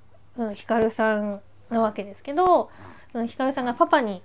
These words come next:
なりましたと。で、なんか私見てないんですけど、なんか子育てもしたくないみたいなことも、なんか他の動画でも言ってたのかな？なんかそういうのも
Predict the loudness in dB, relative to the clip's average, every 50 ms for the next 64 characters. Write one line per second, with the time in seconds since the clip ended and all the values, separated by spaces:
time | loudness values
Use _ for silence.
0 | -18 -20 -20 -16 -10 -6 -2 0 0 0 0 -2 -4 -6 -12 -16 -16 -16 -14 -8
1 | -4 -2 0 0 0 -2 -2 -2 -4 -4 -2 -2 0 0 0 0 0 -2 0 0
2 | 0 0 0 -2 -2 -4 -6 -6 -6 -4 2 4 6 6 6 6 4 0 -2 -4
3 | -4 -8 -6 -2 2 4 4 4 4 2 0 -4 -4 -6 -6 -6 -6 -2 0 0
4 | 2 2 0 0 -2 -6 -8 -8 -8 -8 -6 -6 -4 -4 -6 -8 -10 -12 -20 -20
5 | -20 -16 -10 -10 -8 -6 -6 -6 -2 -2 -2 0 0 0 0 0 2 2 0 0
6 | -2 -4 -6 -10 -8 -8 -6 -4 -2 0 0 0 -2 -4 -8 -8 -6 -6 -6 -6
7 | -8 -18 -20 -20 -20 -16 -12 -10 -8 -6 -4 -2 -2 -2 -2 -4 -6 -10 -14